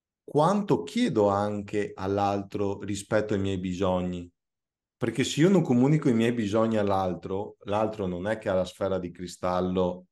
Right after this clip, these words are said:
e riesce a intuire o a vedere cosa,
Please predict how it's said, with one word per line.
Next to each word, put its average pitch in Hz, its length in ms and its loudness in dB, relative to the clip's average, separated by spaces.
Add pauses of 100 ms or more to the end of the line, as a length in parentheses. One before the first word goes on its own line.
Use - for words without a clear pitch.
(120)
e 101 140 0
riesce 98 420 2
a - 20 0
intuire 95 680 -2
o 92 160 0
a 95 40 0
vedere 95 460 -4
cosa, 95 540 -4